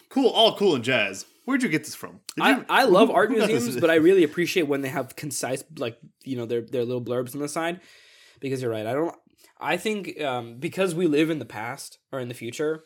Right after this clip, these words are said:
Speaker 2: but we're looking at the past, it's easy for us to be like, "Oh, this means this and that means that."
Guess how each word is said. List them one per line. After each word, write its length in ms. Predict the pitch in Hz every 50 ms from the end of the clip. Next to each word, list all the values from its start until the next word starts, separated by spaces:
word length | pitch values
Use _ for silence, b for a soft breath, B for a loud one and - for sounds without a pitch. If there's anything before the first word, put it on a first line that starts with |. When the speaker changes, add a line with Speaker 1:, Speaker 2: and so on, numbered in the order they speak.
| _ _
Speaker 2:
but 80 | - 131
we're 80 | 123 120
looking 300 | 117 117 113 - 151 147
at 80 | 147 147
the 60 | 160
past, 280 | - 160 160 165 156
it's 160 | - - - 143
easy 200 | 143 139 143 139
for 140 | - -
us 120 | 135 127 -
to 60 | 175
be 60 | 175
like, 120 | 160 160 160
"Oh, 120 | 233 269
this 280 | 233 - 277 262 269 -
means 300 | 277 269 269 254 254 -
this 260 | - 269 226 - -
and 140 | 190 190 202
that 180 | 240 254 202 214
means 220 | 247 247 226 220
that." 220 | 247 220 147 127